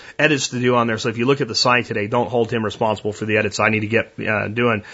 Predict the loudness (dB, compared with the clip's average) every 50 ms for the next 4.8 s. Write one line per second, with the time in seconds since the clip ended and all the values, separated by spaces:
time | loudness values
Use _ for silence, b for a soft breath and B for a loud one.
0 | B B B B 2 2 2 4 4 2 4 2 0 -2 0 2 2 2 2 2
1 | 0 -2 -2 -2 -6 -8 -8 -10 -10 -12 _ _ _ b b b b b b b
2 | b -2 2 4 4 4 4 2 0 -4 -8 -10 _ _ -6 0 2 4 4 4
3 | 2 2 0 0 -2 -2 -6 -14 -4 0 2 2 2 2 0 0 2 2 2 2
4 | 0 -2 -4 -4 -4 -2 0 0 2 4 4 2 2 0 -6 -8